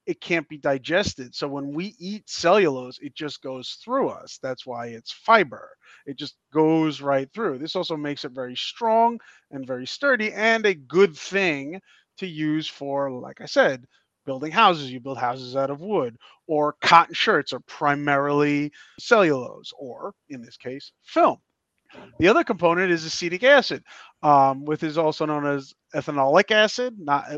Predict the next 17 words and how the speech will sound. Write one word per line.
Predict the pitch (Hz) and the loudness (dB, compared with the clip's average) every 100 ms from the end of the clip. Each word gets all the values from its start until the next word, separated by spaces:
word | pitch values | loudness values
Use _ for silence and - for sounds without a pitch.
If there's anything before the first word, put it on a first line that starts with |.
| - _ _ 143 | -14 _ _ _
because | 156 - 170 156 147 - | -6 2 4 4 4 -6
it's | 160 151 - - _ _ | -6 -6 -6 -16 _ _
naturally | 139 139 151 156 - 220 220 220 | -12 -2 0 0 -2 -6 -6 -6
made | 220 262 147 131 156 - _ _ _ _ 131 117 | -4 -4 -4 -4 -8 -12 _ _ _ _ -20 6
by | 151 143 139 139 147 151 _ _ _ _ _ | 8 10 8 6 2 -8 _ _ _ _ _
adding | 165 156 151 143 - | 4 6 4 -4 4
oxygen | 143 175 - 175 139 123 123 143 160 _ | 6 6 4 -4 -4 -8 -10 -14 -16 _
to | - 160 - | -10 -10 2
ethanol. | 214 220 170 123 50 - _ | 2 2 -4 -6 -10 -18 _
We | 143 | -6
talked | 151 143 | -4 -2
about | 135 135 | 0 -2
ethanol | 123 131 139 127 123 | -2 -8 -8 -8 -8
in | 127 | -10
the | 127 | -6
John | 139 139 | -4 -4
Wick | 175 320 | -2 -4